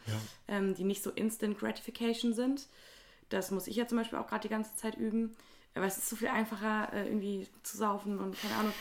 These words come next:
Speaker 2: geht halt einfach nicht. Und, äh, deswegen mache ich ja zum Beispiel auch diese ganzen Dinge, die, die mir gut tun.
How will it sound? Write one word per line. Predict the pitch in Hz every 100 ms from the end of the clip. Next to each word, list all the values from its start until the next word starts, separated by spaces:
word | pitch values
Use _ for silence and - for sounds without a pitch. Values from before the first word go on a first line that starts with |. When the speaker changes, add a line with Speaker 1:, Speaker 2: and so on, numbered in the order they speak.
| -
Speaker 2:
geht | 226 226
halt | 190
einfach | 185 170
nicht. | 170 - - - - -
Und, | - 208 196 190
äh, | 196 190
deswegen | 190 214 202
mache | 214
ich | 202
ja | 202
zum | 202
Beispiel | 190 - -
auch | -
diese | 175
ganzen | 180 175 185
Dinge, | 175 180 180
die, | 175 175 175
die | 180 175
mir | 175
gut | 170 170
tun. | - 208 220